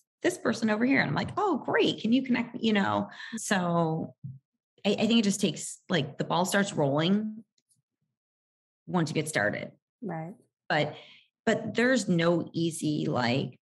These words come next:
Speaker 1: this doesn't, like, come and fall in your lap. There's none of that, like, someone doesn't, like, all of a sudden you get inbound, you know, this is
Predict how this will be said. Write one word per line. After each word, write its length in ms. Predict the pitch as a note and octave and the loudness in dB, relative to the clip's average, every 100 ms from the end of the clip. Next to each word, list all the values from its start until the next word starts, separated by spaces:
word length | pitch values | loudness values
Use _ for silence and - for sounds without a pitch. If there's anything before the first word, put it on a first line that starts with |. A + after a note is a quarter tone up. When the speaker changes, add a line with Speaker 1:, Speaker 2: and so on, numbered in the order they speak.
| _ | _
Speaker 1:
this 80 | F#3+ | -10
doesn't, 260 | G3+ G3+ | -2 0
like, 260 | E3+ F3+ - | 2 0 -4
come 240 | - E3+ | -2 0
and 180 | E3 E3 | 0 -2
fall 260 | - C3+ D#3 | 2 2 2
in 80 | E3 | 0
your 140 | E3+ | 0
lap. 460 | C#3+ D3 D3 C3+ C3+ | 0 0 0 0 -2
There's 340 | D#3+ D3+ D#3 | 0 0 0
none 140 | C#3 D3+ | 0 0
of 80 | |
that, 200 | D3+ C#3 | 0 0
like, 300 | E3 D#3 D3+ | 2 2 0
someone 420 | - D#3 D3+ D#3+ D#3+ | 0 0 2 2 0
doesn't, 300 | D3 E3+ E3 | -2 0 0
like, 380 | E3 E3 D#3+ - - | 2 2 -2 -8 -6
all 120 | E3 | -2
of 60 | D#3+ | -2
a 60 | |
sudden 480 | E3+ D#3 D#3 D3+ D3+ | -2 0 2 2 2
you 260 | D3+ D3+ D3+ - | 0 -2 -6 -6
get 220 | - C3+ | -4 -2
inbound, 800 | D#3+ D#3+ D3 C#3 C3+ C3 C#3+ C#3+ D3 | 2 2 2 4 4 4 4 2 2
you 100 | D3 | 0
know, 360 | C#3 C#3 - | 0 -2 -4
this 180 | - F3 | -4 0
is 440 | G#3+ G3+ G3+ - | 4 4 2 -4